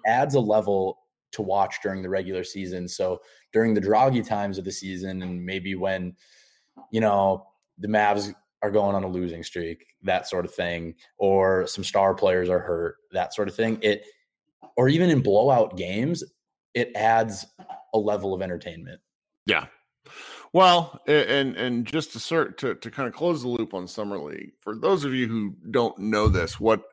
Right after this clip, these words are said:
Speaker 2: I end up doing is, like, from, I don't know, kind of April on every year, I start telling people, I'm like, "If you wanna go to Summer League, you should really consider going."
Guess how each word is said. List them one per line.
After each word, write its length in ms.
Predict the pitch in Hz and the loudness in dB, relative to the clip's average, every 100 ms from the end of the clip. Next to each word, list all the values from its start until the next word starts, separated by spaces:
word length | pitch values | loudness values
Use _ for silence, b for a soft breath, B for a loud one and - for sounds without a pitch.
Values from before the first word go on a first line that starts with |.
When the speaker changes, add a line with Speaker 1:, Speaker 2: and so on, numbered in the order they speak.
| - | 0
Speaker 2:
I 140 | 143 | 2
end 320 | 165 113 127 117 | 2 2 4 4
up 140 | 98 | 4
doing 360 | 110 107 101 87 | 2 4 2 0
is, 200 | 85 - | -4 -2
like, 260 | 87 85 | -2 -2
from, 720 | - - 107 107 101 101 95 - _ _ B B B B B | -10 -2 0 2 0 0 -4 -6 _ _ B B B B B
I 80 | 294 | 2
don't 180 | 240 160 | 4 6
know, 380 | 127 123 123 127 | 6 6 6 4
kind 160 | - 196 | 2 2
of 100 | 147 - | 2 0
April 480 | 127 127 139 131 90 | -2 0 2 2 4
on 380 | 104 110 117 | 2 2 0
every 360 | 104 120 127 123 | -2 -2 -2 0
year, 320 | 123 123 123 - | 0 2 0 0
I 120 | 139 | 0
start 260 | 180 165 | 2 0
telling 280 | 170 139 127 | 2 0 0
people, 280 | 113 107 104 | -2 -4 -2
I'm 80 | 104 | -2
like, 180 | 104 107 | -2 -4
"If 120 | 110 | -2
you 80 | 202 | 0
wanna 120 | 185 | 4
go 80 | 147 | 4
to 80 | |
Summer 240 | 117 117 104 | 2 0 0
League, 180 | 95 90 | -2 -4
you 120 | 98 | -8
should 160 | 98 | -6
really 220 | 95 85 80 | -4 -4 -4
consider 360 | 82 - 76 | -10 -8 -6
going." 260 | 71 65 | -6 -8